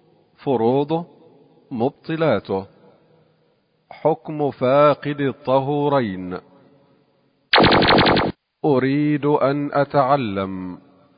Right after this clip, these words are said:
أريد أن أتعلم التيمم وحكمه والدليل على ذلك.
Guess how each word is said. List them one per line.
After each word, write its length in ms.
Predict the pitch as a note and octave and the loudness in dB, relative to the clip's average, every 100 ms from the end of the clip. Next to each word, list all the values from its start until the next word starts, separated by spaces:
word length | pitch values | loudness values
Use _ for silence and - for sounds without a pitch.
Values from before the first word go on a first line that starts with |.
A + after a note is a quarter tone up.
| _ _ _ - | _ _ _ 2
أريد 380 | C#3+ A#2+ E3 E3 | 2 2 2 4
أن 240 | D#3+ F3 | 4 4
أتعلم 600 | D3+ D#3+ D3+ G#3+ G3+ F3 D#3 B2+ - D3 | 2 4 4 4 0 2 4 4 0 -2
التيمم 720 | C#3+ - C3+ B2+ F3+ E3 D3 | -2 -2 0 0 0 -2 0
وحكمه 680 | C3 B2 F#3+ F#3 G#2+ G2 G2 _ _ - | 2 0 -2 -6 -6 -6 -8 _ _ -6
والدليل 680 | B2+ B2+ C#3 C#3 C3+ F#3+ F3 | 0 0 0 -4 -2 0 4
على 340 | A#2+ A2+ D3+ | 4 4 0
ذلك. 480 | D#3 D#3 D#3+ F#2+ | -2 -2 -2 -4